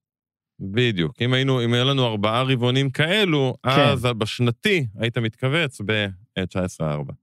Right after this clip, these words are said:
Speaker 2: אוקיי.
Speaker 1: זה, זה בדיוק הרעיון. אה, ובעיניים של בנק ישראל, הנתונים האלה, עוד פעם, ה-, לגבי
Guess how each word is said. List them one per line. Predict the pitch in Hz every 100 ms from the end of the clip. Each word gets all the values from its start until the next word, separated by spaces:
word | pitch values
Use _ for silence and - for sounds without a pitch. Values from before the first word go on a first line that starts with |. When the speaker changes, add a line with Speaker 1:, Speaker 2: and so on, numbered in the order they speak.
| _ -
Speaker 2:
אוקיי. | 120 107 107
Speaker 1:
זה, | 95 104
זה | 101
בדיוק | 104 101 98 92
הרעיון. | 80 82 78 67 _ _ _ _ _ 85
אה, | 87 87 90 90 90 90 90 90 90 90 90 - _ _ _ _ _ -
ובעיניים | 101 92 95 127
של | 135
בנק | 123 131 135
ישראל, | 123 101 107 127 131 117
הנתונים | 92 92 104 117 123
האלה, | 117
עוד | 120
פעם, | 107 85 - -
ה-, | 92 -
לגבי | 92 98 104 92 135 156 156